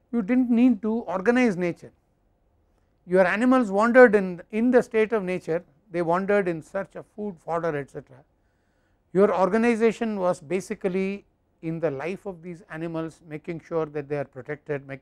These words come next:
making sure that they grow, making sure that they reproduce properly, and then utilizing their, the components of animal body for your use.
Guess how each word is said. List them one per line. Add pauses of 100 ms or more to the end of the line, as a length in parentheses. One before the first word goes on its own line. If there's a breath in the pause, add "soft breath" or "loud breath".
making
sure
that
they (300)
grow, (400)
making (120)
sure
that
they
reproduce
properly, (720)
and
then
utilizing
their, (600)
the
components
of
animal (240)
body (1500)
for
your
use.